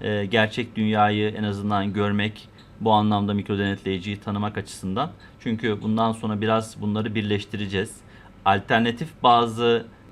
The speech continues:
yöntemlerimiz var. Hatta daha profesyonel, daha sistematik yöntemlerimiz var. Butonları okumak için, örneğin kesmeler gibi. Ya da dış dünyayla başka bağlantılarımız olacak ileride. İşte önce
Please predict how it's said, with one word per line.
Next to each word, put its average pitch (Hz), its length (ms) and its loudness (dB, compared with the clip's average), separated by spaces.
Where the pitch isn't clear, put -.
yöntemlerimiz 110 760 0
var. 85 100 0
Hatta 90 360 -2
daha 107 180 4
profesyonel, 90 680 -6
daha 104 180 2
sistematik - 520 -8
yöntemlerimiz 101 760 -2
var. 92 240 -2
Butonları 101 680 0
okumak 101 480 -4
için, 90 280 -8
örneğin 95 300 -2
kesmeler 98 560 -2
gibi. 90 340 -8
Ya 104 140 0
da 110 260 2
dış 117 220 -8
dünyayla 110 500 2
başka 104 360 -2
bağlantılarımız 92 800 0
olacak 85 400 -8
ileride. 90 380 -6
İşte 90 260 -6
önce 92 460 -2